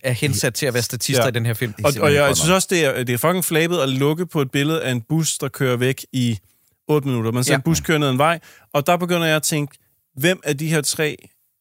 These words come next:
Speaker 2: øh, de tre figurer, de tre danskere, der kører hjem, hvem er taget derfra, øh, med noget, de tager med sig hjem? Moren snævede med en fyr i Malta, men hun kommer hjem til et dødssygt liv, og hun har hele tiden været bange for, "Men jeg kan jo ikke alene, jeg kan ikke være alene."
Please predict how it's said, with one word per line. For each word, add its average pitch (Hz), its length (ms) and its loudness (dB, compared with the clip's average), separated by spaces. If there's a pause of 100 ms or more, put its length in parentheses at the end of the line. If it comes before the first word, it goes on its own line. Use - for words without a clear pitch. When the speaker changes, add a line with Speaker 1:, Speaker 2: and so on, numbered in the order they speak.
(560)
Speaker 2:
øh, 131 140 -2
de 139 160 -4
tre 160 220 0
figurer, 147 260 -4
de 135 100 -6
tre 160 180 -2
danskere, 139 400 0
der 131 80 -2
kører 127 200 -2
hjem, 127 180 -2
hvem 139 360 -4
er 135 120 -4
taget 127 280 -2
derfra, 120 540 -2 (680)
øh, 117 560 0 (520)
med 127 220 0
noget, 123 500 2
de 135 80 -6
tager 120 200 -4
med 117 200 0
sig 139 140 -2
hjem? 120 240 -2 (480)
Moren 180 540 2 (920)
snævede 175 460 2
med 143 320 0
en 123 380 -4
fyr 165 400 -2 (140)
i 120 280 -2 (440)
Malta, 156 440 0 (280)
men 143 80 2
hun 147 120 2
kommer 147 200 2
hjem 175 140 2
til 180 120 -2
et 147 100 -12
dødssygt 190 400 0
liv, 175 280 -2
og 135 120 -2
hun 143 120 0
har 139 100 2
hele 180 160 2
tiden 180 120 0
været 151 100 0
bange 151 160 2
for, 160 80 -4
"Men 139 80 0
jeg 139 140 0
kan 170 240 -6
jo 147 80 -8
ikke 151 140 -6
alene, 127 240 -4
jeg 127 100 -6
kan 165 100 -6
ikke 185 120 -10
være 139 120 0
alene." 104 340 -4